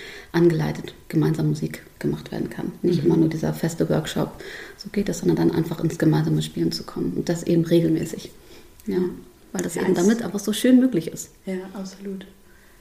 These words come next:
Speaker 2: Ähm, gemeinsam mit Menschen Musik machen. Eins fällt mir gerade noch ein. Ähm, ich glaub, das hatte ich dir auch schon mal erzählt, Lisanne. Ähm, ich hab aber so einen Traum, ich würd so gerne ein Album mit, ähm,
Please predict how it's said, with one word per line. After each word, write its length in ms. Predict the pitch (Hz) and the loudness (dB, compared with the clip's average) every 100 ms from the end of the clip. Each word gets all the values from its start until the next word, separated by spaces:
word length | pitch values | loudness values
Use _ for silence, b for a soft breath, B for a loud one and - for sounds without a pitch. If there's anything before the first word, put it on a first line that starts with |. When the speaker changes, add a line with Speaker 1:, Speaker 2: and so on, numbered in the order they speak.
| b - | b -2
Speaker 2:
Ähm, 180 | 185 | 0
gemeinsam 380 | 170 175 175 185 | 4 6 6 6
mit 80 | 175 | 2
Menschen 280 | 175 175 180 | 0 0 0
Musik 300 | 175 175 180 | 0 -2 -4
machen. 200 | 160 165 | -4 0
Eins 180 | 175 180 | 0 0
fällt 180 | - 180 | 0 -2
mir 60 | |
gerade 220 | 175 175 | -2 -4
noch 140 | 175 175 | -6 -4
ein. 380 | - 180 185 - | -2 0 2 2
Ähm, 420 | 160 165 165 165 - B B B | 2 2 2 -2 -6 B B B
ich 60 | - | -6
glaub, 120 | 196 | -4
das 100 | - | -2
hatte 100 | 311 | -2
ich 60 | - | 0
dir 140 | - | 0
auch 60 | 269 | 0
schon 160 | 156 | -2
mal 100 | 160 | -2
erzählt, 360 | 165 - 175 170 | -4 -2 -2 0
Lisanne. 420 | 170 180 180 175 | 0 2 2 0
Ähm, 220 | 170 165 165 | -2 0 0
ich 120 | - | -2
hab 180 | 190 - | -4 -4
aber 180 | - 175 | -2 0
so 80 | 180 | 0
einen 80 | |
Traum, 460 | 180 - 175 196 196 | 0 0 2 4 2
ich 120 | - - | -2 -4
würd 120 | 180 | -2
so 160 | 175 202 | 0 2
gerne 300 | 180 175 170 | 2 4 4
ein 180 | 165 | 2
Album 280 | 175 175 180 | -2 -4 0
mit, 260 | 170 165 - | 0 -2 -6
ähm, 440 | 165 160 160 160 | -4 0 2 0